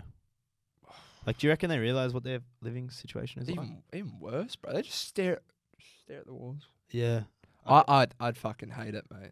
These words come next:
Speaker 1: But I wonder, like, d-
Speaker 2: I'd rather get in, in the wild and let me fly.
Speaker 1: <laughs>
Speaker 2: Hundred percent. Thousand percent,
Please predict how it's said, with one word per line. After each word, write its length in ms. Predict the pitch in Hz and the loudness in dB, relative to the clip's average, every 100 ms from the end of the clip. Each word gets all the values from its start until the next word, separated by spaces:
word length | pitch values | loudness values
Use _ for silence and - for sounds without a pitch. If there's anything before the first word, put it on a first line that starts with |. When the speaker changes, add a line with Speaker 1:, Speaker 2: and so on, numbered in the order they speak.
| _ | _
Speaker 1:
But 100 | 135 | -2
I 20 | |
wonder, 320 | 147 160 156 131 | 0 2 4 4
like, 260 | 120 - - | 2 2 -12
d- 100 | - - - | -18 -10 4
Speaker 2:
I'd 200 | 160 160 | 6 8
rather 280 | 135 147 123 | 6 6 4
get 140 | 123 | -4
in, 180 | 110 120 | -4 -8
in 60 | 110 | -10
the 80 | 107 | -8
wild 260 | 107 110 | -6 -4
and 100 | 113 | -2
let 120 | 110 - | -4 -4
me 80 | |
fly. 340 | 120 - 92 - - | -10 -10 -10 -12 0
Speaker 1:
<laughs> 80 | |
Speaker 2:
Hundred 420 | - - 127 127 123 | 2 2 0 -2 -4
percent. 340 | 120 - 180 - - - - - - | -10 -12 -14 -18 -20 -20 -20 -10 4
Thousand 640 | 127 131 131 120 104 - | 8 8 8 6 2 -4
percent, 280 | 165 - - | -6 -6 -12